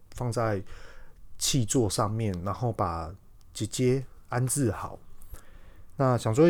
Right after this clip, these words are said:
冷气也开，莫妮卡上车也比较不会这么样的闷热啊。那，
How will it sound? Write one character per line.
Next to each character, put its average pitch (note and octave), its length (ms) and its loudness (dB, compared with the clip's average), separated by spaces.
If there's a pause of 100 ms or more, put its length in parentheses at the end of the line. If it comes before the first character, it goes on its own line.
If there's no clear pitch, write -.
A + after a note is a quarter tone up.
(140)
冷 A2+ 200 2
气 E3 160 2
也 A#2+ 100 6
开， B2+ 320 4
莫 C3 160 2
妮 B2+ 120 2
卡 A2 120 2
上 B2 200 0
车 B2 160 4
也 A2 200 0
比 G2+ 140 -6
较 A#2+ 160 2
不 G#2+ 180 -2
会 A#2 80 2
这 A2+ 120 -2
么 G2+ 160 0
样 G#2 180 -2
的 F#2+ 80 -2
闷 F#2+ 400 0
热 G2 260 2
啊。 A#2 100 -6 (1200)
那， C#3 480 4